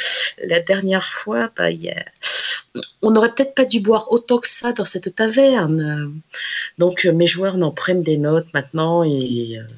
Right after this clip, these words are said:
c'est bien. Parce que moi, je prends juste vraiment les notes que ce qui m'intéresse pour la maîtrise même. Et après, euh, le scénario, euh, généralement, il est fait, euh, au fil de l'eau. Les arcs narratifs, euh, comme, euh, le disait Julien, bah, c'est,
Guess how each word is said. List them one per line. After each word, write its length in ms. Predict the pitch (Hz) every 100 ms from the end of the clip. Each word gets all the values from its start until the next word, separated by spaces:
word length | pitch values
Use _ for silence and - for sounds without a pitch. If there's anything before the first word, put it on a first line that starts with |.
| - - - - -
c'est 240 | - 147
bien. 260 | 139 151 143 _ _
Parce 160 | 147
que 60 | -
moi, 140 | 147
je 80 | 156
prends 120 | -
juste 360 | 131 - 175 -
vraiment 260 | 156 151 151
les 120 | 147
notes 240 | 147 156 -
que 100 | 202
ce 100 | -
qui 160 | 165
m'intéresse 480 | 151 147 147 151 160
pour 140 | - 127
la 100 | 120
maîtrise 480 | 139 156 - 139
même. 300 | 131 135 175 170 - - - - -
Et 120 | 127
après, 460 | 127 - 160 170 180
euh, 180 | 123 120
le 140 | 123
scénario, 920 | - - 151 139 143 139 139 139 139 -
euh, 500 | - 123 120 117 120
généralement, 460 | 117 131 123 127 127
il 180 | 127 113
est 40 |
fait, 380 | 110 - 113 110
euh, 80 | 110
au 60 | -
fil 260 | - 139 123
de 120 | 123
l'eau. 260 | 131 156 190 - - -
Les 180 | 151 165
arcs 180 | 160 165
narratifs, 800 | 151 151 151 - 160 170 - -
euh, 100 | 113
comme, 280 | - 127 123
euh, 280 | 120 117
le 60 | 123
disait 240 | 127 127
Julien, 320 | 120 123 131 135 - - -
bah, 100 | 139
c'est, 640 | 135 - - 139 131 127